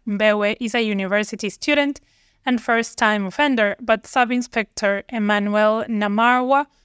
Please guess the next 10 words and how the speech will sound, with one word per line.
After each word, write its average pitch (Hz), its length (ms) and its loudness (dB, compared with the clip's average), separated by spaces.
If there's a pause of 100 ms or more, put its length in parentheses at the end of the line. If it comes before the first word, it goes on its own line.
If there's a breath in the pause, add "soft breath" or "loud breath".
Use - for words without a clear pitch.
(140)
who 294 140 -2
works 226 400 2
as 214 160 0
a 196 80 -4
state - 480 -2
prosecutor 262 800 -2
at 233 220 0
Chikwawa 226 680 0
Police 202 300 -6
Station, 285 540 -4